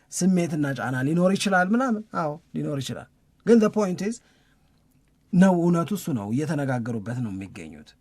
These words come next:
ስለዚህ አሁን ማን ነው ብሌም መደረግ ያለበት? አሞሪም ነው? አልሆነለትም። አሞሪም ነው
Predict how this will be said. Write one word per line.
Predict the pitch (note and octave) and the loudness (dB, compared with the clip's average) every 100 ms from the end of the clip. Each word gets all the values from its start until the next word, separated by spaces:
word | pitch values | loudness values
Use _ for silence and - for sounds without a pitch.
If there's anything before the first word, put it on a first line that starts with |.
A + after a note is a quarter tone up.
| _ _ _ _ | _ _ _ _
ስለዚህ | - A3+ A#3+ | 0 2 6
አሁን | A#3 A3 | 6 6
ማን | F#3+ G3+ A3 G#3+ G#3 | 4 2 2 2 2
ነው | F#3+ E3+ C3 | 0 -2 -6
ብሌም | A2 D3+ C#3+ | -4 -4 0
መደረግ | B2+ A2+ G#2+ G2 | -2 -4 -10 -12
ያለበት? | E2 D2 - - - - _ _ _ - | -14 -18 -20 -20 -20 -20 _ _ _ -8
አሞሪም | D3+ F3+ F#3 F#3 F3+ | -4 -2 -2 -2 -4
ነው? | F3+ B3 - _ _ _ _ _ _ _ _ _ _ _ _ _ _ - | -6 -8 -14 _ _ _ _ _ _ _ _ _ _ _ _ _ _ -6
አልሆነለትም። | D#3 E3+ E3 E3 E3 E3 - G3+ - _ _ _ _ _ _ _ _ _ _ _ _ _ _ | -2 0 0 -2 -4 -6 -8 -12 -14 _ _ _ _ _ _ _ _ _ _ _ _ _ _
አሞሪም | - E3 F#3 F#3 F#3 F3+ | -4 0 4 4 4 2
ነው | F3+ | 0